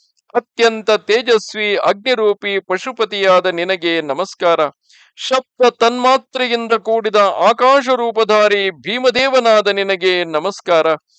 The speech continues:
ಉಗ್ರ ರೂಪವುಳ್ಳ ಯಜಮಾನ ಮೂರ್ತಿ ನಿನಗೆ ವಂದನೆ.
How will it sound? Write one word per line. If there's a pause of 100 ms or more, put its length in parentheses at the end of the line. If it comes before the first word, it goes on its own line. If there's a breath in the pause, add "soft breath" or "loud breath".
(300 soft breath)
ಉಗ್ರ
ರೂಪವುಳ್ಳ (180)
ಯಜಮಾನ
ಮೂರ್ತಿ (280)
ನಿನಗೆ
ವಂದನೆ.